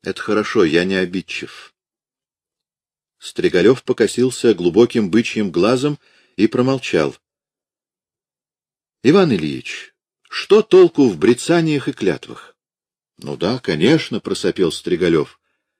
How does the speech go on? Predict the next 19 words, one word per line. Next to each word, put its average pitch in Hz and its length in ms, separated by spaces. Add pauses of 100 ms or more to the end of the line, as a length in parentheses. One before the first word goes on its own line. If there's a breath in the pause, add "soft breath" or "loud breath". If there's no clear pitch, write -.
(340)
Он 123 160
всё 131 240
ещё 131 340
изучал 117 580
Фёдора 78 360
Ивановича. 71 480 (2000)
«Принёс 156 440
вам 180 200
машину, 165 560
вот 147 200
хорошо, 104 540
а 120 60
там 165 220
посмотрим. 135 680 (880)
Мы 151 200
беседуем, 143 720
достигаем 127 800
внутреннего 85 640
совершенства, 147 880